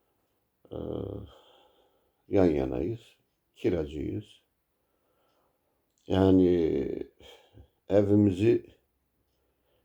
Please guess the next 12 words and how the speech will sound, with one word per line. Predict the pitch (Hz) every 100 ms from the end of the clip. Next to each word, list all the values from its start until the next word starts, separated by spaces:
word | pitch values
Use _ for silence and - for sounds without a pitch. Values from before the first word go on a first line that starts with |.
| -
bir | 110
öküz | 98 - 104
arabasına | 98 95 95 - 101
yüklesen | 87 - 92 80 107
ancak | 95 87 85 87 - _ -
doldurur | 90 82 87 90
doldurmaz. | 82 82 82 80 78 78
Ev | 87 80 80
diye | 82
bir | 82
şey | - 90
yok | 78 -